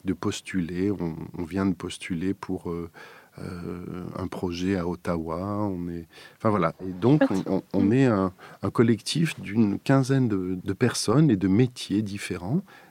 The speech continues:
Speaker 1: Et on se présente et on se propose comme, euh, une, une entité humaniste. Voilà.
Speaker 2: Oui, c'est chouette. <laughs> Quel conseil donneriez-vous aux étudiants ?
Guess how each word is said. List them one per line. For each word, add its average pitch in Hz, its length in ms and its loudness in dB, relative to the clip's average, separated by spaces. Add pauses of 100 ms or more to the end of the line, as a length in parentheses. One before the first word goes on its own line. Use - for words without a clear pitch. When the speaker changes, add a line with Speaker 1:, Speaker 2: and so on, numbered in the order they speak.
(140)
Speaker 1:
Et 131 240 2
on - 220 0
se - 300 -10 (240)
présente 127 580 2
et - 20 0
on 101 60 -2
se - 160 -4
propose 120 720 -2 (460)
comme, 127 340 4
euh, 95 340 0
une, 92 420 -2
une 98 180 2
entité 127 760 0
humaniste. 104 680 0 (380)
Voilà. - 200 -12 (1040)
Speaker 2:
Oui, 170 80 -4 (220)
c'est - 120 -12
chouette. - 320 -6 (240)
<laughs> 190 80 2 (840)
Quel 254 180 4
conseil 262 380 4
donneriez-vous 208 640 4
aux 226 40 6
étudiants ? 190 580 0